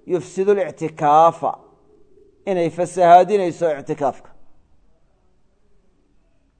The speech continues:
Taasina waa ijmaac. Culamadaa isku waafaqay. Athaalithu, arrinka saddexaad, ittafaquu waxay isku waafaqeen calaa anna ficla alkabaa'iri,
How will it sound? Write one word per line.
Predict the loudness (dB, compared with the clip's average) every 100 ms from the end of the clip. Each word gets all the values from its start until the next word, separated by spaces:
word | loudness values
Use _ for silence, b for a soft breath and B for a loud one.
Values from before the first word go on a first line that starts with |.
| _ _ _ _ _ _ _
Taasina | -4 -2 0
waa | 2 2
ijmaac. | 0 -6 -8 -12 -20 -20 -20 -20 -20 -20 -20 -20 -20 -20 _ -2
Culamadaa | 0 2 2
isku | 0 -2
waafaqay. | -6 -6 -14 -18 _ _ _ _ _ _ _ _ _ _ _ _ _ _ _ 0
Athaalithu, | 0 4 6 8 6 -6 -12 -12 -10 -10 -14 -20 -20 _ _ _ _ _ _ _ _ _ _ _ _ _ _ _ _ _
arrinka | 4 6 4 0
saddexaad, | 0 -2 0 0 0 -4 -18 _ -14 -12 -10 -10 -10 -8
ittafaquu | -2 2 4 4 4 4
waxay | 4 4
isku | 0 0
waafaqeen | 4 4 2 2 2 6
calaa | 6 6
anna | 2 -2
ficla | -2 -2 0
alkabaa'iri, | 0 0 0 0 0 -4